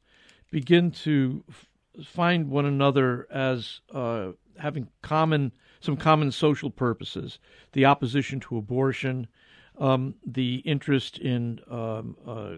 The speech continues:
Christian education, uh, the, um, e-,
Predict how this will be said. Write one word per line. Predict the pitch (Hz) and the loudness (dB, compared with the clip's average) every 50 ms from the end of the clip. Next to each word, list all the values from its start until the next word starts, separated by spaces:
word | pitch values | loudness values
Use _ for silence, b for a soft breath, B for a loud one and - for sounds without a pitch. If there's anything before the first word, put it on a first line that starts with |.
| - - | -16 -8
Christian | - - 143 - - 147 139 | -4 -4 -4 -4 0 2 2
education, | 139 123 135 - - - 135 139 123 - - 139 131 120 - b b b b b b b b b b | 2 2 0 -2 0 0 2 2 0 -2 -4 -4 -6 -6 -8 b b b b b b b b b b
uh, | - 127 113 113 113 117 - - - - - - - - - - - - | -2 0 0 0 -2 -4 -8 -12 -14 -14 -14 -16 -18 -20 -20 -20 -18 -14
the, | - 120 110 107 110 110 110 107 98 - | -10 -10 -8 -8 -10 -10 -12 -12 -14 -12
um, | 110 110 107 - 120 - - - - - _ _ _ _ _ _ - - 214 | -12 -12 -10 -12 -12 -14 -16 -18 -20 -20 _ _ _ _ _ _ -20 -20 -20
e-, | 214 214 | -18 -18